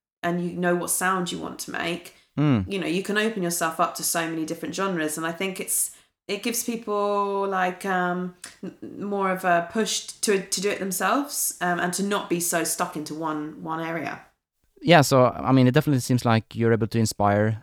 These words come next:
Speaker 2: a lot of sax players from what I, I see, um, uh,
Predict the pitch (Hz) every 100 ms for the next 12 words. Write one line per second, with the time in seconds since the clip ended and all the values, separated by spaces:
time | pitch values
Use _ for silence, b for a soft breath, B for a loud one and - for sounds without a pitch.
0 | - 113 107 107 101 - 117 - 131 151
1 | - - 120 110 107 107 - 101 - 113
2 | 104 104 104 101 95 - - - - -
3 | -